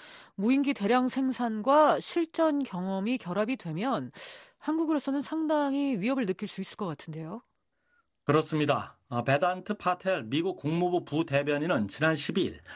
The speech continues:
Speaker 2: 북한군의 러시아 쿠르스크 전투 참전을 공식 확인하면서, 아, 북한군이 무인기 사용법 등을 훈련받고 있다고 밝혔습니다. 조선중앙통신에 따르면 김정은 위원장은,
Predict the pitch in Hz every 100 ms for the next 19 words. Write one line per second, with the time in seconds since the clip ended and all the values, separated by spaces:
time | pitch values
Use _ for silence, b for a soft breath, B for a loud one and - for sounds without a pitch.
0 | B - 147 180 165 190 143 127 139 180
1 | 165 - 190 - 185 170 143 147 175 -
2 | - 185 185 185 - 151 151 165 - 151
3 | 143 143 139 107 78 B B B - 117
4 | - - 165 156 180 123 95 139 165 170
5 | 190 185 170 165 156 143 160 185 - 208
6 | 208 196 165 139 123 110 92 135 123 104
7 | - 95 85 - - - B B B B
8 | B 151 160 180 185 175 170 165 165 160
9 | 165 175 110 98 - 156 170 165 156 156
10 | 156 175